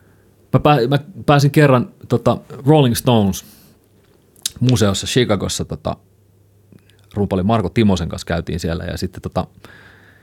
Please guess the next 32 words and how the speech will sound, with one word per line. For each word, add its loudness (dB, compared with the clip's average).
siellä 2
oli 2
semmonen, 2
semmonen 2
systeemi, 2
että -4
siellä 0
pystyi -8
kuuntelemaan 0
rollareiden 0
eri, 0
eri 2
raitoja -2
niin, 0
että -8
sieltä -4
sai 0
pois, 2
tota, -6
rummut 0
ja -2
passoja, -6
kitara -6
ja -4
lauluja. -2
Ja 4
oli, 4
oli 2
erittäin 4
mielenkiintoista 2
laittaa -2
kitara 0